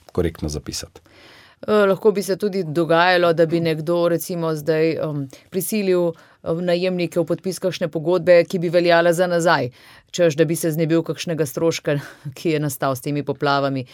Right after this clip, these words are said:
Speaker 2: Eh, tudi tukaj, recimo, bi, velja biti previden, ne, kaj dobimo v podpis zdaj,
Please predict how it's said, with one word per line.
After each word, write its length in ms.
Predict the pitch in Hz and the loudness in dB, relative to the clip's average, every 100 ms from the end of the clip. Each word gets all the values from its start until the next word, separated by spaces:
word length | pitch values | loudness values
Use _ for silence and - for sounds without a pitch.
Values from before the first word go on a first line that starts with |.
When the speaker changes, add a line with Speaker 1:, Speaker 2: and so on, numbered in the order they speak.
| - - _ | -20 -20 _
Speaker 2:
Eh, 260 | 143 147 | -2 -2
tudi 320 | 143 180 156 165 | -2 -8 -4 -4
tukaj, 380 | 170 170 165 | -4 2 4
recimo, 380 | 156 143 165 156 | 4 0 -4 -4
bi, 200 | 139 151 139 - - - - | -4 -4 -6 -10 -16 -20 -8
velja 340 | 160 175 160 | -4 2 2
biti 260 | 147 143 139 | 2 -2 -4
previden, 460 | 135 139 135 127 | -4 -4 -2 -2
ne, 140 | 127 131 | -2 -4
kaj 220 | 131 131 | -2 -2
dobimo 360 | 135 139 135 131 | -2 -2 -2 -2
v 120 | 127 | -4
podpis 540 | - 123 - 131 - - | -8 -6 -6 -6 -6 -12
zdaj, 320 | 135 139 | -4 -2